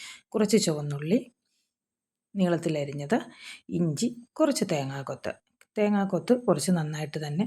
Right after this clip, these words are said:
പച്ച തേങ്ങാക്കൊത്ത് ചേർത്താൽ മീൻകറിക്ക് നല്ല ടേസ്റ്റ് ആയിരിക്കും. ചെറിയ ചെറിയ ഇങ്ങനെയുള്ള ടിപ്പുകളൊക്കെ ചെയ്ത് കഴിഞ്ഞാൽ മീൻകറി നല്ല ടേസ്റ്റും നല്ല കൊഴുപ്പുമുള്ള മീൻകറി ആയിരിക്കും. ദേ, ഞാൻ നന്നായിട്ട് തന്നെ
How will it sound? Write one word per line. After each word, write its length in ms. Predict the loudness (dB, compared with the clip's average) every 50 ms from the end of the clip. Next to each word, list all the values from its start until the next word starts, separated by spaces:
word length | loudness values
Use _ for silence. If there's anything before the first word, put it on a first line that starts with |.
| -2 -4
പച്ച 300 | -4 -4 -4 -4 -2 -2
തേങ്ങാക്കൊത്ത് 560 | -2 0 0 -2 -2 -2 -4 -4 -6 -8 -8 -8
ചേർത്താൽ 400 | -6 -6 -6 -4 -2 -2 -2 -2 -4 -8 -8 -6
മീൻകറിക്ക് 500 | -4 -4 -2 0 0 0 0 2 2 2 2
നല്ല 360 | 0 -4 -4 0 2 4 4
ടേസ്റ്റ് 380 | 4 4 2 2 0 -2 -2 -2
ആയിരിക്കും. 320 | -4 -4 -6 -8 -12 -12 -14 _ _ -20 _ _ _ _ _ _ _ _ _ _ _ _ _ _ _ _ _ _ _ _ _ _ _ _ _ 4
ചെറിയ 220 | 4 6 8 8
ചെറിയ 240 | 8 8 8 8 8
ഇങ്ങനെയുള്ള 380 | 8 8 6 6 8 6 6
ടിപ്പുകളൊക്കെ 520 | 6 4 2 2 4 4 4 4 4 2 2
ചെയ്ത് 280 | 2 2 2 2 2
കഴിഞ്ഞാൽ 360 | 2 0 0 -2 -4 -2 -2 0 0
മീൻകറി 440 | 2 2 2 0 0 0 0 0 0 0 0
നല്ല 300 | 0 0 2 2 2 2
ടേസ്റ്റും 540 | 2 2 0 0 2 0 0 0 -2 -4 -6 -2
നല്ല 300 | 0 2 4 4 4 2
കൊഴുപ്പുമുള്ള 600 | 4 6 6 6 6 4 4 2 2 2 2 0
മീൻകറി 400 | 2 2 2 2 2 0 0 -2
ആയിരിക്കും. 340 | 0 0 -2 -2 -2 -4 -2 2
ദേ, 120 | 2 4 2 2 0 -8 -16 -16 -16 -10
ഞാൻ 160 | -4 0 2 2
നന്നായിട്ട് 680 | 2 2 2 4 4 4 4 2 0 -2 -2 -2 -2
തന്നെ 300 | -2 -2 0 2 2 2